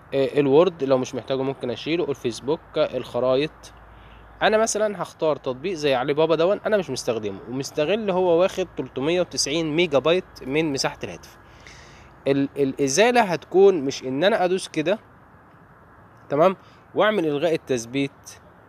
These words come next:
لا، الغاء التثبيت دون بيلغي البرنامج، لكن ملفاته بتفضل موجوده عندي في النظام. دي اول حاجه غلط بنعملها. الحاجه التانية الغلط ان احنا لما مثلًا لو رحنا هنا كده عند تطبيق مثلًا زي علي بابا هنا، ما ادوس، ما اضغطش عليه هنا كده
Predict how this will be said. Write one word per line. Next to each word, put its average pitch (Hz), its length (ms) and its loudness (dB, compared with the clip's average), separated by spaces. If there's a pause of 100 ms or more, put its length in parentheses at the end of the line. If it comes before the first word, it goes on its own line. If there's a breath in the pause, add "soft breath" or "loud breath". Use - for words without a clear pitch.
لا، 117 220 -4
الغاء 135 260 0
التثبيت 175 420 -4
دون 196 400 2
بيلغي 190 440 0
البرنامج، 175 560 0
لكن 180 280 0
ملفاته 143 540 0
بتفضل 170 380 -2
موجوده 143 540 0
عندي 147 460 -4 (360 loud breath)
في - 80 -2
النظام. 123 400 -2 (440)
دي 170 180 2
اول 202 220 4
حاجه 175 180 0
غلط 165 260 2
بنعملها. 113 560 -6
الحاجه 190 300 -4
التانية 190 320 -2
الغلط 151 340 0 (140)
ان 123 120 -6
احنا 202 200 -2
لما 175 100 0
مثلًا 170 400 -2 (600 loud breath)
لو 135 140 4
رحنا 180 260 2
هنا 165 180 0
كده 147 280 0 (440 loud breath)
عند 180 280 0
تطبيق 156 340 0
مثلًا 127 520 0
زي 139 240 0
علي 170 140 2
بابا 185 200 2
هنا، 175 220 -4
ما 127 120 -4
ادوس، 185 220 -4
ما 170 60 -2
اضغطش 156 340 -4
عليه 185 200 -2
هنا 190 180 -4
كده 202 300 0